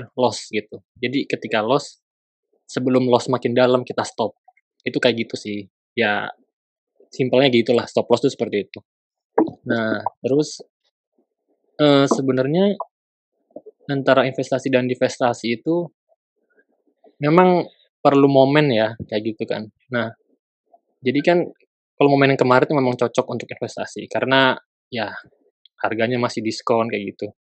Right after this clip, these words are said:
Nah, divestasi sendiri itu sebenarnya kan menjaga cash ya. Nah, dengan stop loss itu, jadi ya kita masih bisa untuk nyimpen cash gitu.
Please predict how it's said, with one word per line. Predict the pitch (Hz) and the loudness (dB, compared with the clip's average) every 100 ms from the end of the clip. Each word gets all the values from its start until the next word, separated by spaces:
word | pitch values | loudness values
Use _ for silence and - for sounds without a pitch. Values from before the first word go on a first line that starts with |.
| _ _ _ _ - - - 127 | _ _ _ _ -10 -10 -8 -6
Nah, | 113 | -4
divestasi | 117 113 123 - 123 - 123 | -4 -2 -4 2 0 0 -6
sendiri | 117 113 160 | -2 0 2
itu | 165 | 0
sebenarnya | 151 131 151 180 | 0 0 0 2
kan | 185 - _ _ | 2 0 _ _
menjaga | 135 127 120 117 | -4 0 2 2
cash | - 139 - 104 | 2 0 0 -4
ya. | 101 _ _ _ _ _ _ _ _ - | -4 _ _ _ _ _ _ _ _ -6
Nah, | |
dengan | 120 135 - | -2 0 0
stop | - 131 120 | 4 4 4
loss | 127 - | 2 0
itu, | 113 - 160 175 147 _ _ _ | -4 -4 -2 -2 -4 _ _ _
jadi | 127 120 170 - - _ _ _ _ _ _ _ _ | -4 0 -2 -4 -10 _ _ _ _ _ _ _ _
ya | 135 | 0
kita | 143 170 | 2 2
masih | 165 143 135 127 123 123 - | 0 2 2 4 4 2 -2
bisa | 123 120 - 120 117 | -6 -4 2 4 4
untuk | 123 120 120 120 _ 127 | 0 -4 -4 -4 _ -8
nyimpen | 123 120 120 | -2 -2 2
cash | 135 - | 2 2
gitu. | 120 107 117 | -6 -8 -12